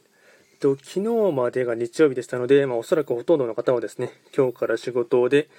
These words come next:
もしかしたら今の時間帯一番出勤の時期でですね、あまり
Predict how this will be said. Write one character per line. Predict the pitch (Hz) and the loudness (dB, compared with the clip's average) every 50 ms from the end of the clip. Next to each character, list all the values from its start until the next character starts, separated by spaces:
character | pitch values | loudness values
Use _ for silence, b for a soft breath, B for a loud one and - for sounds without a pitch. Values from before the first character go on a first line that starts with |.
| B B B B B _ | B B B B B _
も | - 135 | -4 -4
し | 135 - | -4 -4
か | 175 165 | -6 -6
し | - - | -6 -2
た | - 202 214 170 | 2 2 4 4
ら | 160 | 2
今 | 165 180 202 | 2 2 2
の | 202 147 | 2 0
時 | 127 139 | -2 -2
間 | - 143 135 135 | -4 -4 -2 0
帯 | 143 135 | 2 0
一 | 127 - - 139 | 0 0 -4 -4
番 | 151 156 156 143 | -2 -2 -2 -4
出 | - 147 139 _ | -6 -14 -18 _
勤 | - 170 165 160 | -4 -2 0 0
の | 160 | -2
時 | 151 - - | -2 -4 -6
期 | - 156 143 131 123 | -6 -4 -2 0 0
で | 123 120 | 0 -2
で | - - | -2 -6
す | - - 131 | -10 -6 -2
ね、 | 127 127 123 123 | -2 -2 -2 -2
あ | - 120 | -2 -2
ま | 127 135 | 0 2
り | 143 143 143 156 - | 2 2 0 -2 -6